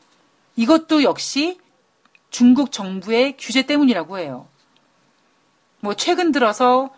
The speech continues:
이런 그 거래소 같은 경우에 폐쇄 명령도 내리고 이런 규제가 진행이 되고 있다고 합니다. 그런데 그럼에도 불구하고 지금 중국 당국의 관리 감독이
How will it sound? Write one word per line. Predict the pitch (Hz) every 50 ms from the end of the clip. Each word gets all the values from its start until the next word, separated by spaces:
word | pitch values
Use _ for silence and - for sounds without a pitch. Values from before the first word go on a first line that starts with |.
| _ _ -
이런 | 208 220 220 214 202
그 | 208 202
거래소 | - - 208 214 262 262 269
같은 | 247 240 240 - 226 214
경우에 | 214 202 202 196 196
폐쇄 | - - 330 349 - 339
명령도 | 302 262 220 208 202 202 208
내리고 | 170 160 156 180 180 190
이런 | 180 190 185 185
규제가 | - - 175 208 208 196 208 208
진행이 | - - - 214 233 240 240 240
되고 | - 196 180 202
있다고 | 185 143 - 175 165 185
합니다. | 220 226 208 190 160 143 131 139 - - - - -
그런데 | - 233 226 233 240 277 269 - - - -
그럼에도 | - - 269 294 302 302 302 277 285 277
불구하고 | - - 214 190 - 202 196 180 156 139 143 170 170 151 139 143 _ _ _ _ _ _ _ _ _ _ _ _ _ _
지금 | - - 202 208 240 233 233 233 _ _ _ _
중국 | - - 233 226 233 226 247 233 -
당국의 | - - 185 180 185 190 180 208 196 214 202 202
관리 | - - 170 175 196 202
감독이 | 180 165 156 160 160 170 160 156 190 233 233 196 139 123